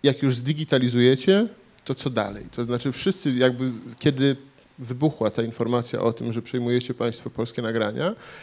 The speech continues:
to z jednej strony było, że och, nie, koncern po prostu z-, zagraniczny, duży, w ogóle nasze polskie nagrania groźną rękę rynku na, na nie położy, ale po prostu macie, tak nam się wydaje chyba, skarb w postaci po prostu całego katalogu,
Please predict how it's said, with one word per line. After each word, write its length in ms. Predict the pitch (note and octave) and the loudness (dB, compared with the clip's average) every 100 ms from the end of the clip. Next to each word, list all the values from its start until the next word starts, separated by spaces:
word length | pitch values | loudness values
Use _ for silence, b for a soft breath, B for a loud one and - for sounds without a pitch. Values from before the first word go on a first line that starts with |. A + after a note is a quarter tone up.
| B B B - | B B B 2
to 320 | C#3+ B2 A#2+ | 6 6 4
z 60 | |
jednej 240 | C3+ C3 B2+ | 0 0 -2
strony 220 | - B2+ | -2 -2
było, 220 | B2 B2 | 2 2
że 120 | A#2+ | 2
och, 480 | - C#3+ C3+ - - | 2 2 2 -6 -8
nie, 200 | C3+ C3+ | -2 -2
koncern 560 | B2 - C#3 C3 C3+ B2 | -2 0 0 0 -6 -6
po 140 | - | -6
prostu 540 | C3 C3+ B2+ - C3+ B2+ | -4 -2 -2 -4 -4 -4
z-, 260 | B2 C3 | -4 -4
zagraniczny, 840 | C3+ C3 C3 C3 C3 C3+ C3 - B2+ | -2 0 0 -2 -2 -4 -6 -6 -6
duży, 400 | B2 C3+ B2 B2+ | -2 -2 0 -2
w 80 | C3 | -2
ogóle 260 | C3 C3 | -2 -2
nasze 320 | B2+ C3 B2 | 0 0 -2
polskie 360 | B2+ B2 B2 C#3 | -4 -4 -4 -4
nagrania 560 | B2+ B2 B2+ B2 A#2+ B2 B B B | -4 0 2 2 0 -2 B B B
groźną 400 | C#3 C#3 B2+ C#3 | 4 4 4 4
rękę 280 | C3+ C3+ C#3+ | 4 4 2
rynku 260 | C3 C3 C3+ | 2 0 2
na, 160 | B2+ | 2
na 260 | B2+ B2+ C3 | 2 0 0
nie 120 | B2+ | 0
położy, 500 | B2+ B2+ A#2+ C3 E3+ | 0 4 4 2 2
ale 160 | C3 C#3+ | 2 0
po 100 | C#3 | 0
prostu 400 | D3 D3 F3 F3 B B B B _ _ - | -2 0 0 0 B B B B _ _ -2
macie, 600 | C#3 D3 E3 - F3+ F#3+ F#3+ - _ - | 4 4 4 4 4 4 -2 -20 _ -2
tak 200 | C3 C#3 | -2 2
nam 180 | B2+ | 0
się 160 | B2 B2+ | 0 -2
wydaje 460 | A2+ A#2 - B2 A#2 | -4 -4 0 0 0
chyba, 360 | - A2+ A2 G#2 G2+ - | -4 -2 -2 -4 -10 -12
skarb 540 | - - C#3 A#2 G#2 - | -8 -4 0 2 0 -8
w 140 | - | -14
postaci 460 | - A#2+ B2+ A#2+ - | -8 -4 0 -2 -2
po 60 | |
prostu 260 | B2 A#2+ C#3 | -6 -6 -6
całego 320 | - C#3+ D3+ | -4 -2 -2
katalogu, 640 | C#3+ B2+ A#2+ B2+ B2 B2+ | -2 -2 2 2 2 0